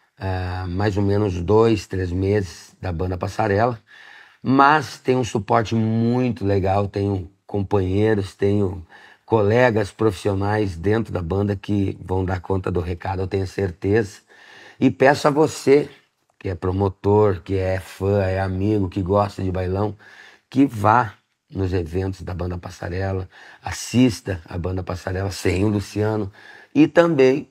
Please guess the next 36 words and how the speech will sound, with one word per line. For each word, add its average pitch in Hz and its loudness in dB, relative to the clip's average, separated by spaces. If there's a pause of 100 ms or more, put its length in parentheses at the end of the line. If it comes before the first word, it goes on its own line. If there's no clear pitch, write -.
quando 117 0
a 113 0
gente 107 -2
voltar, 113 -2
que 131 2
é 123 6
logo, 127 4
logo, 120 0
um 117 -2
futuro 117 -2
próximo, 104 -4 (500)
estarei 107 2
de 117 0
volta 107 2
nos 95 -4
palcos, - -2
tá - -10
bom, 98 -2
gente? 98 -4 (680)
E 104 -4
eu 98 0
peço 98 -4
a 101 -4
vocês 92 -6
que 104 -6 (120)
venham 92 -2
cantar, 92 -6
venham 95 -2
dançar, 92 -6 (480)
e 107 2
eu 101 2
tenho 104 -2
certeza 98 -4
que 101 -2
a 104 -2
alegria 95 0